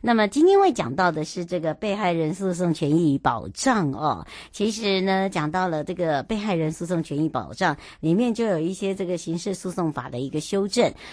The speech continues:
那诉讼，呃，应该是说修正后呢，呃，不管是在，呃，这个诉讼照料啦、转介修复啦，还有就是，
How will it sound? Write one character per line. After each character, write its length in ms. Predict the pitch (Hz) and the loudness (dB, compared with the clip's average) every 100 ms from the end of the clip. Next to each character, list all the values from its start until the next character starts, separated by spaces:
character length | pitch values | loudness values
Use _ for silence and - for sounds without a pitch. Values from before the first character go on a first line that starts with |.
| - | -2
那 200 | 240 226 | 4 4
诉 260 | 208 311 311 | 4 2 2
讼， 440 | - - 349 320 - - | 0 2 4 4 2 0
呃， 520 | 165 156 135 113 98 _ | 0 0 -2 -6 -12 _
应 120 | 302 | 4
该 180 | 330 349 | 6 6
是 140 | 339 | 2
说 240 | 277 294 294 | 0 0 2
修 180 | 320 320 | 2 2
正 300 | 320 262 220 | 4 4 2
后 380 | - 294 202 | 2 4 4
呢， 280 | 151 156 156 175 - - | 4 2 0 -4 -16 -16
呃， 220 | - 160 | -4 -2
不 180 | 165 262 | -2 -2
管 260 | 226 151 123 | -2 -2 -4
是 320 | - 202 185 | -8 -4 -4
在， 540 | 165 202 185 165 143 139 - - _ | -2 0 0 0 -4 -6 -12 -20 _
呃， 200 | - 147 | -4 -4
这 120 | 139 | -2
个 120 | 180 156 | -2 -2
诉 200 | 208 180 | -4 -4
讼 280 | 196 175 | -2 -2
照 280 | 156 185 160 | -2 0 0
料 300 | 165 175 151 | -2 -2 -4
啦、 540 | 143 139 131 127 127 127 | -4 -4 -6 -6 -8 -8
转 300 | - 131 120 | -4 -2 -2
介 240 | 123 185 160 | -4 -4 -4
修 300 | - 185 180 | -4 -4 -4
复 320 | - 170 151 | -8 -8 -6
啦， 340 | 135 127 127 139 | -6 -8 -10 -8
还 120 | 156 | -6
有 120 | 160 | -6
就 140 | 151 175 | -6 -8
是， 300 | - 175 | -4 -4